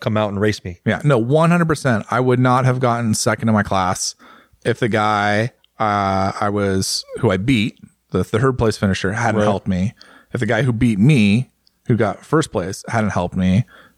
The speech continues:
Speaker 2: If friends like, uh, Hannah Johnson and Alex Taylor,
Speaker 1: Yeah.
Speaker 2: um, didn't help me and help me put my bike back together from all, like, the stupid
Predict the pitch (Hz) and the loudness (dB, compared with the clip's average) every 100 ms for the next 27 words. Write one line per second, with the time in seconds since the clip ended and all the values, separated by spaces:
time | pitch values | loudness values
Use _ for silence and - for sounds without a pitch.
0 | _ - 110 101 107 - - - - 135 | _ -2 0 2 -2 -8 -20 -18 -2 0
1 | 123 120 120 123 - - 101 98 95 92 | 2 4 4 2 -4 -2 0 2 2 0
2 | - - - - 90 90 90 90 135 117 | -4 -20 -12 -4 -2 0 0 0 0 0
3 | 110 110 110 101 101 98 - - 131 107 | 0 0 0 0 0 -2 -4 -4 -2 0
4 | 92 113 - 131 135 - _ - 95 90 | 0 -2 -4 -2 -2 -4 _ -6 -2 0
5 | 90 90 87 87 - _ _ _ _ _ | 0 2 2 2 0 _ _ _ _ _
6 | _ _ _ 156 117 120 90 - 120 104 | _ _ _ -4 -2 -2 -2 -4 -2 0
7 | 101 104 101 - 104 101 92 90 - 92 | 2 2 0 -2 -2 -2 -2 -4 -2 -4
8 | - 92 98 98 92 95 101 95 - - | -2 -2 0 0 0 2 2 0 -2 -8
9 | - 110 104 104 98 95 | -4 -2 2 2 2 0